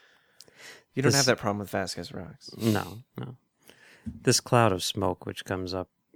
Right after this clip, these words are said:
Speaker 2: here, or dust or whatever, it's, that doesn't work too well. <laughs> It really does look like it's coming out of a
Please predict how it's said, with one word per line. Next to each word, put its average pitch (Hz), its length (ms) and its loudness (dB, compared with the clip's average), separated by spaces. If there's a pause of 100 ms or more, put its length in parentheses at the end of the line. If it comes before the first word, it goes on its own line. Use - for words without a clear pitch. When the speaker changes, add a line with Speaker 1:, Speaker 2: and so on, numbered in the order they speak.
(160)
Speaker 2:
here, 92 480 -8
or 98 120 -6
dust 92 400 -4
or 104 40 -4
whatever, 92 540 -6
it's, - 480 -4 (1000)
that 117 180 4
doesn't 98 320 -6
work 90 220 -8
too 98 180 -8
well. 87 260 -6 (240)
<laughs> - 60 -10 (1120)
It 123 100 6
really 110 260 10
does 98 320 4
look 101 180 0
like 90 160 2
it's 95 140 -4
coming 95 340 -4
out 92 160 -4
of 87 160 -4
a 90 220 -4